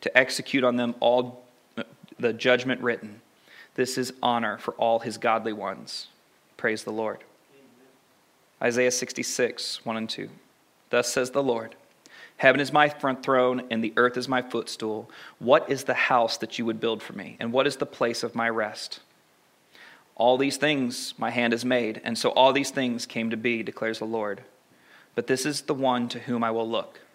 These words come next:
he who is humble and contrite in spirit and trembles at my word." Matthew eighteen, one and one through four.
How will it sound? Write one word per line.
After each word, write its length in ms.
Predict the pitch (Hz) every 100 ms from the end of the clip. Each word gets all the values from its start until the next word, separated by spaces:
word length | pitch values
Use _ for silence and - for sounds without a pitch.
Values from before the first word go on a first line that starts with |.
| _ _ _ _ _
he 200 | - 117
who 160 | 127 123
is 120 | 123
humble 460 | 151 131 95 87 -
and 140 | 117 107
contrite 600 | - 110 - 117 107 -
in 60 |
spirit 520 | 110 - 113 104 - - _
and 100 | - - -
trembles 560 | - 123 113 - - -
at 140 | 104
my 140 | 110 -
word." 320 | - - - _ _ _ _ _ _ _ _ _ _ _ _ _ _ _ _ _ _ _ _ _ _ _ _
Matthew 320 | - 120 123 -
eighteen, 640 | 120 127 - 135 117 - - _ _ _ _ _ _ _ -
one 200 | 127 113
and 340 | 107 104 107
one 180 | - 127
through 140 | -
four. 240 | - -